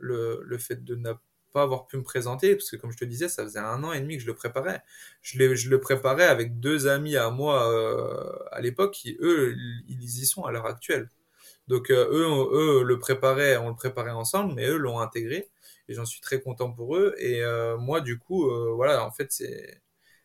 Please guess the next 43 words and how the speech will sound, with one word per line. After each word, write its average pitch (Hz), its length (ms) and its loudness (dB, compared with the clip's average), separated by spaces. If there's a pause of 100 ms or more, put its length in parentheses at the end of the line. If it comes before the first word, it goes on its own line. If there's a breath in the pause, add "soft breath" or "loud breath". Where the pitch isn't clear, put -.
(160)
la 123 220 2
porte 175 240 4
s'est - 100 2
même 131 220 0
pas 135 100 4
ouverte, 143 360 8
l'essai 147 360 8
ne 139 120 2
s'est 131 160 2
même 123 200 -4
pas 131 120 6
ouvert. 165 440 4
Mais 120 280 -6
après, - 280 -4
c'est, - 460 -6
comme 117 100 -10
je 117 80 -8
disais, 123 240 -6
c'est, 123 260 -6
c'est - 200 -4
de 120 40 -6
ma 117 140 -4
faute. - 300 -6
Je, 117 180 -10 (760 loud breath)
je 123 160 0
blâme 127 480 0
strictement 147 600 -2
personne 135 440 -2
et 117 140 -4
je 117 140 -2
blâme 127 320 -2
que - 120 -8
moi-même. 135 440 -6 (180)
Mais 123 200 -2
après, 151 400 4
euh, 117 600 4
voilà, 113 320 0 (240)
les, 123 400 -4 (100)
les 120 220 -8
opportunités 131 600 -2
ont 127 100 -4
fait 117 160 -8
que 139 280 -4